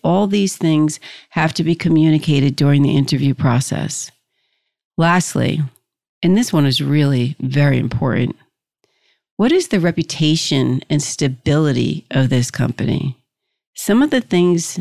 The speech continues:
you may consider here are, how can you research a company's financial stability and growth potential? How can you find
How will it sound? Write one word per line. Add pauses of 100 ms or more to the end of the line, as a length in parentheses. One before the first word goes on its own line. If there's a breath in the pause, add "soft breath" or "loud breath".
(100)
you
may
consider
here
are,
how
can
you
research (140)
a
company's
financial
stability (280 loud breath)
and
growth
potential? (540)
How
can
you
find